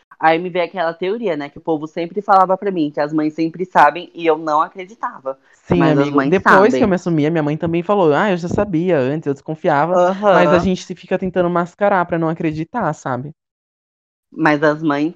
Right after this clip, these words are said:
Speaker 1: sabem.
Speaker 2: Sim,
Speaker 1: Pode não
Speaker 2: amigo.
Speaker 1: saber, né, mas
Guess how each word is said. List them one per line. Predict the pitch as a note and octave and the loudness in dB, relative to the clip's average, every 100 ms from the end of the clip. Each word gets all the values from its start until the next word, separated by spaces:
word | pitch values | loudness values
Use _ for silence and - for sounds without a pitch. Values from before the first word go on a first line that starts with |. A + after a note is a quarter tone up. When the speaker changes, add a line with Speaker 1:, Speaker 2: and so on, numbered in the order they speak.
| _ | _
Speaker 1:
sabem. | D#3+ B2 B2 A#2+ - _ _ _ _ _ | -4 -4 -6 -8 -12 _ _ _ _ _
Speaker 2:
Sim, | - D#3 | -10 0
Speaker 1:
Pode | C#3 C3 B2 | 2 2 2
não | A#2+ | -2
Speaker 2:
amigo. | B2 | -4
Speaker 1:
saber, | A3+ F#3+ C3 | -6 -8 -10
né, | B2 | -10
mas | B2 - | -12 -14